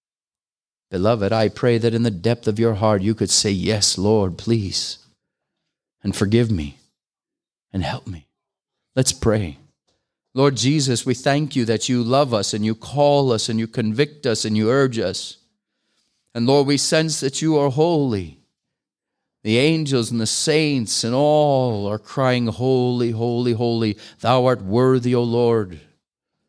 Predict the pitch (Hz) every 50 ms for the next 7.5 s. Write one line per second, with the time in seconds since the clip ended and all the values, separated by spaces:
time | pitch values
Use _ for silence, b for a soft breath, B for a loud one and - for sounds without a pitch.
0 | _ _ _ _ _ - 101 101 110 107 - - - 131 127 117 110 95 87 92
1 | 104 117 117 107 - - 117 107 107 107 110 117 117 110 110 107 101 90 107 113
2 | 117 117 117 113 110 107 104 101 - - 113 117 113 113 110 104 107 113 120 117
3 | 117 110 98 104 117 120 123 117 117 110 110 107 117 117 117 113 107 104 98 b
4 | b b b b b b b b b _ 107 110 113 117 120 120 113 - - -
5 | 120 120 120 117 120 123 120 - - 127 123 120 117 107 104 110 104 - 113 110
6 | 113 110 - - 123 120 117 110 120 110 117 117 117 117 117 117 110 113 113 113
7 | 113 - 113 107 104 101 98 98 85 90